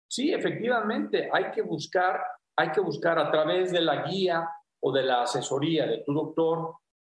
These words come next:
de confianza, ¿no? Eh, pues, dó-, por dónde está el, el tema y luego de ahí canalizarlo con el especialista.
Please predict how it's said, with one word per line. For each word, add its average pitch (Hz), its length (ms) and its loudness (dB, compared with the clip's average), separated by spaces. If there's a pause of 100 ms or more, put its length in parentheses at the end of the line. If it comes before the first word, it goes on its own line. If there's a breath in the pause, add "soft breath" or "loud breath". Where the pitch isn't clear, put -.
(160)
de 135 140 -2
confianza, 165 920 0 (640)
¿no? 127 520 -2 (260)
Eh, 104 580 -2 (260)
pues, - 380 -4
dó-, 156 280 0
por 147 120 0
dónde 160 280 2
está 139 580 0
el, 110 200 -4
el 113 140 -6
tema 180 420 0
y 147 60 -2
luego 139 200 0
de 131 80 0
ahí 135 180 -2
canalizarlo 139 1040 -2
con 107 240 -6
el 101 100 -12
especialista. 101 920 -8